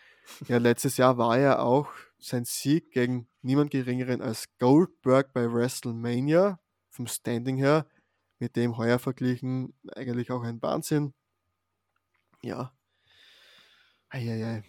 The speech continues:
Schwierig, schwierig, schwierig. Und wir kommen zum nächsten Match, das auch schwierig ist. Das hat man sich selbst schwierig gemacht, weil es eigentlich ein No-Brainer wäre, nämlich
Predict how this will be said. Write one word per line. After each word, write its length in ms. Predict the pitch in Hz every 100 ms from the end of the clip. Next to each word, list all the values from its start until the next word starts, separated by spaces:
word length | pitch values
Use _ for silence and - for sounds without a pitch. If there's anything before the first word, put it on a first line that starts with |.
| _ _ -
Schwierig, 520 | - 139 139 147 -
schwierig, 400 | - 127 131 131
schwierig. 560 | - 120 139 175 - _ _ _ _ _ _ _ _ _ _
Und 240 | - 120 123
wir 80 |
kommen 340 | 120 123 127 127
zum 320 | - 123 113 -
nächsten 480 | 120 131 - 120
Match, 320 | 117 123 123 -
das 280 | 120 -
auch 420 | 139 139 170 - _ _
schwierig 680 | - - 123 123 120 113
ist. 380 | 131 123 - -
Das 140 | 127 117
hat 100 | 123
man 100 | 123
sich 360 | 127 123 - _ _ _ _
selbst 360 | - 123 117 -
schwierig 360 | - 120 117
gemacht, 380 | 123 120 139 151
weil 80 | 123
es 120 | 120
eigentlich 280 | - 123 131
ein 120 | 123
No-Brainer 520 | 127 175 165 139 127 120
wäre, 180 | 120
nämlich 480 | 135 143 143 143 -